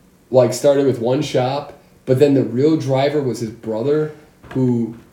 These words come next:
um, like, had driven, like, the success of Gucci. But the original Gucci father, he, his son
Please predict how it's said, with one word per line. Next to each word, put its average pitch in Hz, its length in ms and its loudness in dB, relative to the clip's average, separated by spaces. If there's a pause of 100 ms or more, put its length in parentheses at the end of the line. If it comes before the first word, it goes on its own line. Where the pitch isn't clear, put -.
(440)
um, 107 680 -4 (340)
like, 107 300 -6 (340)
had 110 420 -2
driven, 117 520 -2
like, 98 360 -10
the 110 140 -6
success 117 460 -6
of 107 100 -6
Gucci. 139 560 -4 (240)
But 120 300 -2
the 123 320 0
original 131 560 2
Gucci 120 680 0
father, 117 640 -2 (420)
he, 143 600 0
his 135 380 0
son 120 480 0